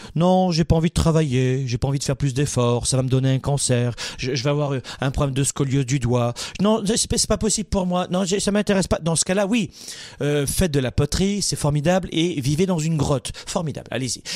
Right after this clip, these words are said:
Mais j'ai au-, aucune critique pour cela. En revanche, c'est pas mon style de vie et c'est pas ça que j'encourage. Et c'est pas ça qu'on voit sur notre page Facebook ou i-, ici dans cette émission. Septième habitude,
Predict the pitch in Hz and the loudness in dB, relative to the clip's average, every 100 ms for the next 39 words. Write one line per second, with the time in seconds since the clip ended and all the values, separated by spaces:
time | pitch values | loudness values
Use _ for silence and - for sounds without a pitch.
0 | 165 208 - - - - 220 233 233 - | -2 -2 -4 -14 -14 -6 -4 -2 -4 -2
1 | - 214 - 330 302 202 - 180 151 127 | -2 -2 0 0 0 -2 -2 -4 -2 0
2 | 143 123 170 - - - - 180 202 285 | 0 -2 -4 -8 -16 -10 0 2 2 0
3 | - - - 294 262 208 - 214 185 180 | -2 -4 -2 0 0 -2 -2 0 2 2
4 | 269 - 190 233 208 240 - 180 - 143 | 0 0 0 0 0 -2 -2 -4 -4 -2
5 | 113 82 - - - - - 180 - 254 | -4 -6 -10 -14 -14 -8 -2 0 2 0
6 | 247 - 175 170 156 127 208 - 190 156 | 0 -2 -2 -2 -2 -2 -2 0 0 0
7 | 147 190 240 - - - 170 214 220 202 | -2 -2 -2 -6 -10 -6 -2 -2 -2 -4
8 | 196 196 - 196 165 143 135 113 92 - | -2 0 0 0 -2 -2 -4 -4 -8 -12
9 | _ _ _ _ - - 196 - 339 - | _ _ _ _ -16 -4 0 2 0 0
10 | - 302 233 175 156 214 220 | 2 2 2 0 -2 -2 -2